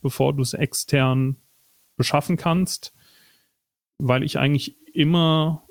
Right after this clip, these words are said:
besonders dann gut gefahren bin in der Vergangenheit, wenn ich Dinge beschafft habe, von denen ich überhaupt keine Ahnung hatte. Ähm, und weil's halt auch einfach extrem viel Aufwand ist, sich erstmal das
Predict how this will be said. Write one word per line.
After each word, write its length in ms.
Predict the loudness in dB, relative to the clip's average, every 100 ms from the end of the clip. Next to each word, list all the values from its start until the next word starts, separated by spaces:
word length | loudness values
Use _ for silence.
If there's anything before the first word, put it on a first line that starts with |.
| _ _ _ _ _
besonders 400 | -2 2 2 2
dann 200 | 0 0
gut 180 | 0 0
gefahren 400 | -4 -2 0 0
bin 120 | 0
in 80 | 0
der 80 | 0
Vergangenheit, 560 | -2 -2 0 0 0 0
wenn 100 | -2
ich 120 | 0
Dinge 180 | 0 2
beschafft 340 | 0 0 -2
habe, 100 | -2
von 100 | 0
denen 120 | 0
ich 80 | 2
überhaupt 240 | 2 0 -4
keine 240 | -4 -2
Ahnung 280 | 0 0 0
hatte. 280 | 2 0 -4 -12 -20 -20 -14 -4
Ähm, 300 | 0 0 0
und 140 | 2
weil's 200 | 0 0
halt 80 | -2
auch 140 | -2
einfach 240 | -2 -2 -4
extrem 360 | -4 0 0
viel 220 | 0 -2
Aufwand 360 | 0 -2 0 -2
ist, 120 | -2
sich 140 | -2 0
erstmal 380 | -2 2 0
das 460 | 2 -2 -6 -10 -14